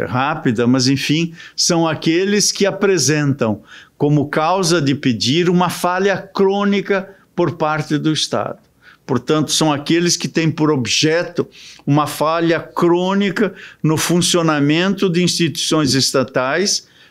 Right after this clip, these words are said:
falha essa que causa ou perpetua violações reiteradas aos direitos humanos e fundamentais. Em tais processos, muitas vezes, a devida solução pelo Poder Judiciário envolve análise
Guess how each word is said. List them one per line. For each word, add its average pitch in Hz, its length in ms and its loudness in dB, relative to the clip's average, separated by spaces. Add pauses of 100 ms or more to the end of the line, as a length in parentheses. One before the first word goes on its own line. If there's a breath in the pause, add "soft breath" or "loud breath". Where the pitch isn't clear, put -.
falha 175 440 0
essa 185 400 2
que 208 220 -2
causa 185 840 0
ou 180 220 0
perpetua 226 1080 0 (240 loud breath)
violações 175 920 0
reiteradas 165 1160 0 (240 soft breath)
aos 147 240 0
direitos 139 420 0
humanos 123 420 2
e 131 60 0
fundamentais. 120 840 0 (400 loud breath)
Em 151 180 0
tais 165 300 0
processos, 170 920 0
muitas 165 520 2
vezes, 139 680 0 (360 loud breath)
a 139 100 0
devida 156 520 2
solução 185 600 2
pelo 190 220 2
Poder 160 280 0
Judiciário 151 580 0
envolve 170 380 0
análise 160 640 0